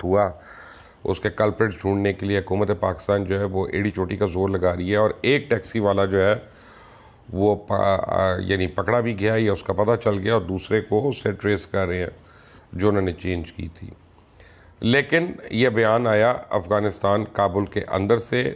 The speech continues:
कि जनाब अफगान सदर अशरफ गनी जो हैं उन्होंने, अ,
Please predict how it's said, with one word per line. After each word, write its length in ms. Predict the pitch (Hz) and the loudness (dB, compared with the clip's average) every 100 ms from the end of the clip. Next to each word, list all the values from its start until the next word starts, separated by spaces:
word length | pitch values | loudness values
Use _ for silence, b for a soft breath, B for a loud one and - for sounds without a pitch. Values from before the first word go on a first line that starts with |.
| - _ | -10 _
कि 100 | 98 | -6
जनाब 500 | 87 95 95 90 - | -2 2 2 0 -4
अफगान 380 | 90 92 98 101 | -4 -2 0 0
सदर 360 | - 98 98 - | 0 -2 -2 -2
अशरफ 280 | 95 - 95 | -6 -4 0
गनी 280 | 90 104 | 0 0
जो 120 | 101 101 | 0 2
हैं 280 | 98 113 - B B B B B B B | 2 0 -6 B B B B B B B
उन्होंने, 480 | - 110 120 107 104 | 0 4 4 4 2
अ, 140 | 135 | 0